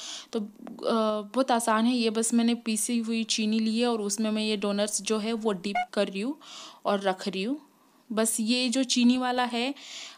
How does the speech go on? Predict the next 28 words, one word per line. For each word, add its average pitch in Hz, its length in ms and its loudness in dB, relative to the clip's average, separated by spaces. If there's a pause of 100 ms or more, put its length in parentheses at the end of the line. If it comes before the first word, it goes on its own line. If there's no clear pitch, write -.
(100)
हमें, 240 460 4
अ, 220 240 2
जैसे 247 240 2
ही 285 60 2
तेल 247 280 2
से 254 140 2
बाहर 220 280 4
निकालते 240 440 2
हैं 247 80 2
डोनट्स 254 480 0
तभी 233 220 2
हम 233 220 4
लोग, 214 180 0 (100)
हमको 220 280 0
उसे 226 320 2
चीनी 202 360 0
में 196 140 -2
डाल 175 260 0
देना 180 260 -4
है 180 160 -10
ताकि 190 280 -6
वो 202 160 -8
चीनी 208 380 -2
अच्छे 196 300 -4
से 208 140 -4
सेट 180 260 -6
हो 170 60 -6
जाए। - 200 -6